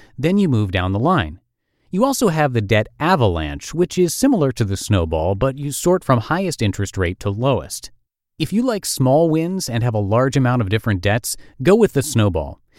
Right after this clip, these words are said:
If you only have a few debts and you know you're not going to give up and you don't need the small wins, go with the avalanche. The mindset dilemma. Getting out of debt is going to be weird. It won't seem natural and it may not be socially acceptable.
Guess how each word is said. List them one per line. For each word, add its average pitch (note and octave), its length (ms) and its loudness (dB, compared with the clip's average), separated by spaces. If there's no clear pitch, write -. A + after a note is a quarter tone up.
If - 120 -2
you F3+ 120 2
only A#3+ 240 4
have D3+ 340 0
a A2+ 140 -2
few A3 220 0
debts E2 460 -6
and B2+ 140 -2
you B2+ 80 2
know D3 240 6
you're F3+ 160 4
not A#2+ 200 2
going G#2 260 0
to F#2 100 -8
give F#2 180 -2
up F#2 220 4
and F3+ 280 0
you B2 80 0
don't C3 240 2
need A#2+ 220 0
the G#2+ 60 0
small A#2 360 2
wins, B2+ 480 0
go C#3+ 120 4
with B2 160 4
the G#2+ 160 -2
avalanche. E2+ 640 -8
The E3+ 100 4
mindset F3 680 2
dilemma. E2+ 540 0
Getting C#4+ 220 -2
out G#3+ 120 2
of A2+ 140 0
debt G2 320 0
is G2+ 280 -4
going C3 220 2
to G#2+ 60 0
be G#2 100 0
weird. F2+ 420 0
It E3+ 100 -2
won't B3 200 2
seem D3+ 280 4
natural F#2 540 0
and G2+ 120 2
it G#2+ 120 0
may B2+ 140 2
not C#3 180 2
be G#2+ 100 0
socially G2+ 480 0
acceptable. D#2+ 580 -2